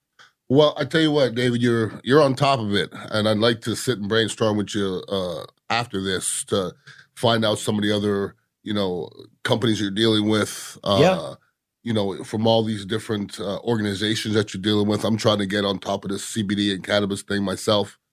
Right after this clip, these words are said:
Speaker 1: Uh, trying to be, you know, a spokesperson for it.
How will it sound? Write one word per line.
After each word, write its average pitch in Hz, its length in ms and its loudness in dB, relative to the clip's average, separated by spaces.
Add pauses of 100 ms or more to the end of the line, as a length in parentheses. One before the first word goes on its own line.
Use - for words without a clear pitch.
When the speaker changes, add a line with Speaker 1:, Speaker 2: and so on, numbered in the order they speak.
(340)
Speaker 1:
Uh, 87 520 -4
trying 110 260 0
to 101 80 -2
be, 95 400 -4 (400)
you 104 100 -2
know, 95 240 -4
a - 60 -10
spokesperson 101 960 0 (160)
for 107 340 4
it. 90 160 -2